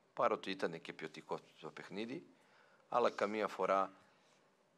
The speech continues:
τους έχω πει και στους παίκτες μου, τους λέω, "Κερδίζει αυτός που θέλει περισσότερο, κο-, που παίζει με πάθος, που, που κερδίζει μονομαχίες", όλα αυτά τα πράγματα που είναι αλάτι γίνονται,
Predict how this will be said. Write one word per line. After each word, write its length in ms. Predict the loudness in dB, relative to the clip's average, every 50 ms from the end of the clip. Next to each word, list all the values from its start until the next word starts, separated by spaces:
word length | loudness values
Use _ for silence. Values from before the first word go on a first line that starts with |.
| _ _ _ _ _ _ _ _ _ _ _ _ _ _ _ _ _ _ _
τους 180 | -10 -2 0
έχω 200 | 0 0 0 -2
πει 180 | -6 -6 -8 -10
και 140 | -8 -10 -10
στους 220 | -10 -10 -12 -6
παίκτες 400 | -4 -4 -4 -4 -6 -8 -10 -10
μου, 280 | -8 -8 -10 -10 -12 -14 _ _ _ _ _ _ _ _ _ _ _ _ _ _ _ _ _ _ _ _ _
τους 160 | -14 -14 -8 -2
λέω, 260 | 2 2 4 4 2
"Κερδίζει 460 | 0 -4 -6 -6 -4 -8 -6 -6 -8
αυτός 260 | -8 -8 -10 -14 -14
που 120 | -14 -16 -14 -8
θέλει 200 | -8 -6 -6 -8
περισσότερο, 720 | -10 -12 -12 -10 -8 -8 -8 -8 -6 -6 -4 -4 -4 -6
κο-, 200 | -6 -8 -12 -14 -14 _ _ _ _
που 100 | -20 -20 -6
παίζει 520 | -2 -2 0 0 -2 -4 -6 -8 -8 -10 -14 -12 -8
με 120 | -8 -8
πάθος, 520 | 0 2 2 2 2 0 -8 -10 -10 -12
που, 220 | -12 -12 -14 -16 -16 -18 _ _ _ _ _ _ -20 -20 -20 -20 -20 -20 -20 -20 -20 -20 _ _
που 140 | -8 -6
κερδίζει 420 | -2 -2 -2 0 0 -2 -2 -2 -2
μονομαχίες", 840 | 0 0 0 0 0 0 -2 -2 -2 -4 -2 -2 -2 -2 -4 -2
όλα 220 | 2 4 4 6 4
αυτά 180 | 2 0 -2
τα 120 | -4 -4 -4
πράγματα 480 | -2 0 0 0 0 -2 -2 -2 -6
που 220 | -4 -4 -4 -4 -4
είναι 380 | -4 -4 -4 -4 -4 -6 -8 -14 _ _ _ _ -6
αλάτι 460 | -4 0 2 4 2 2 0 -6 -14 -8
γίνονται, 560 | -6 -4 -4 -4 -6 -6 -4 -4 -4 -4 -6